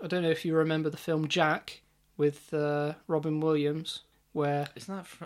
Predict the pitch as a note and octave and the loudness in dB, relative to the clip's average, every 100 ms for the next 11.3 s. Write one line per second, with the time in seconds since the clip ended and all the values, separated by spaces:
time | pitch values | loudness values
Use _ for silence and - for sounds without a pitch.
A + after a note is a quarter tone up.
0 | - - C3 B2+ A2+ B2 B2 A#2 A#2 A#2 | -12 -4 -4 -4 -8 -8 -6 -6 -6 -8
1 | B2+ B2 - - A2+ F#2 - A#3 B3 F#3+ | -6 -6 -8 -6 -4 -4 2 6 8 6
2 | - - - - - - _ - - A#2+ | 0 -8 -20 -20 -20 -20 _ -20 -4 -2
3 | A#2 A2+ G2 F#2+ G#2+ - F#2 F2 F2 F#2+ | 0 -2 -4 0 0 0 -2 -2 -4 6
4 | A3 G#3 D4 D#4+ D4 D4 A#3+ - B3 A2+ | 6 8 8 8 8 8 8 8 4 4
5 | A2+ D#3+ C3+ G#3+ A3 G#3 G3 F#3 F#3 G3 | 2 4 4 6 6 6 2 0 2 2
6 | G3 F3+ G3 G3 F3+ D3+ C#3 C3+ C3+ G#2+ | 2 0 0 0 0 -2 -2 -2 -2 -2
7 | G2 - G3+ G#3 G3 A#3 A3 G#3 G3 A#3+ | -4 -2 4 4 6 4 4 4 6 6
8 | A3 G#3+ G3 F#3 F3+ F3 - F3+ E3+ E3 | 6 6 6 6 4 0 0 0 0 0
9 | - F3 E3+ D#3+ D#3 D3+ D#3+ C3+ C3+ - | 0 0 2 2 2 2 0 0 -4 -10
10 | _ _ - - D#3+ D#3 - - D#3+ E3 | _ _ -8 -2 -2 -2 -6 -6 -6 -4
11 | D#3 - | -6 -10